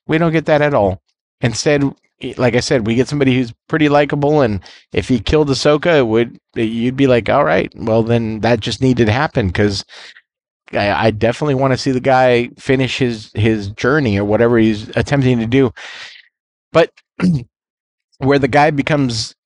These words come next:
you know, super flawed is he's, uh, "Well, uh, you and I have been,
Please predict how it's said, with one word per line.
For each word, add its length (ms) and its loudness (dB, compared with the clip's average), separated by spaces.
you 120 0
know, 140 -2
super 340 0
flawed 680 0
is 420 0
he's, 600 0
uh, 500 2
"Well, 300 0
uh, 140 -2
you 280 2
and 100 2
I 120 0
have 260 -2
been, 420 0